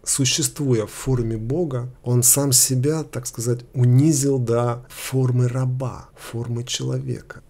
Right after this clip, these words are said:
В этом процессе он лично сам принимал определенное участие. Итак, по данному тексту давайте подведем следующий итог. Он в форме Бога существуя.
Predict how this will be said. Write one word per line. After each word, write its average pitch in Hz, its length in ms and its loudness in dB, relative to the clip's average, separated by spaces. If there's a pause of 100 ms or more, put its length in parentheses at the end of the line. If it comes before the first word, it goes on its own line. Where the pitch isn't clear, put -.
(240)
В 117 100 2
этом 143 240 4
процессе 151 720 0 (140)
он 117 240 -2
лично 135 600 -2
сам 120 440 2
принимал 117 800 -4 (120)
определенное 117 800 -4
участие. - 680 -4 (480)
Итак, 123 320 -4
по 113 100 0
данному 127 480 4
тексту 156 440 -8
давайте 127 540 -4
подведем 104 720 -6
следующий 101 600 -8
итог. - 340 -18 (160)
Он 156 420 2 (100)
в - 60 -12
форме 123 460 2
Бога 131 340 0
существуя. - 880 -6